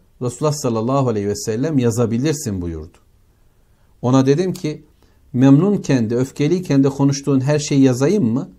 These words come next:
Resulullah sallallahu aleyhi ve sellem, "Evet, çünkü her iki durumda da haktan başkasını söylemek bana uygun düşmez." buyurdu.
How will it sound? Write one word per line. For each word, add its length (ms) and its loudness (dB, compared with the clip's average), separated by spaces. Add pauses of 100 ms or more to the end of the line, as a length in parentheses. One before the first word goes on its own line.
(600)
Resulullah 300 0
sallallahu 520 0
aleyhi 160 -2
ve 60 -4
sellem, 260 -4
"Evet, 420 0 (480)
çünkü 360 -2
her 200 2
iki 380 -6
durumda 440 2
da 260 -2 (280)
haktan 640 -2
başkasını 540 -4
söylemek 640 -2
bana 180 0
uygun 320 0
düşmez." 460 0
buyurdu. 360 -12